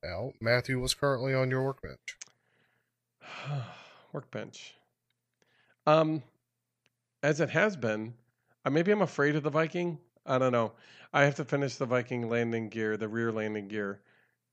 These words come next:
Speaker 2: Um, I found a set of, a full set of landing gear. And so I'm probably gonna install the retractable steerable nose gear from that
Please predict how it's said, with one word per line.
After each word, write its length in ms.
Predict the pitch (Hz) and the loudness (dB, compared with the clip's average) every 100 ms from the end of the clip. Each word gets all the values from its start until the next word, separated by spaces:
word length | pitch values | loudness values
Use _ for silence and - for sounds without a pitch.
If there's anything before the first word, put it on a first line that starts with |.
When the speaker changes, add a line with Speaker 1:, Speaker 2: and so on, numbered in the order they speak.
| _ _ | _ _
Speaker 2:
Um, 380 | 120 110 110 110 | -2 -2 -2 -4
I 140 | 127 120 | -4 -2
found 380 | - 131 131 | 2 2 2
a 60 | 123 | 0
set 400 | 117 131 120 117 | -2 2 2 2
of, 480 | 127 117 117 110 - - _ - | 0 2 0 -4 -12 -20 _ -12
a 120 | - | -10
full 300 | - 165 185 | -4 2 2
set 240 | - 151 123 | 2 0 0
of 100 | 110 | 0
landing 340 | 120 117 107 | 0 0 -4
gear. 320 | 104 98 92 _ _ _ _ _ _ _ _ _ - | -6 -8 -8 _ _ _ _ _ _ _ _ _ -8
And 440 | 117 117 113 113 | -6 -6 -8 -10
so 320 | - 127 117 | -6 -2 -2
I'm 120 | 123 | -4
probably 220 | 113 143 135 | -2 0 0
gonna 140 | 127 | -2
install 540 | 117 - 127 120 120 | -4 -4 -2 0 0
the 260 | 110 113 113 | 0 -4 -4
retractable 680 | 117 117 127 123 131 117 117 | -6 -4 -4 -2 -4 -4 -6
steerable 420 | 110 - 117 107 | -6 -4 -4 -2
nose 280 | 107 120 120 | 0 -2 -2
gear 220 | 127 123 | -4 -6
from 240 | 117 110 107 | -6 -10 -6
that 400 | 113 113 110 - | -4 -2 -2 -6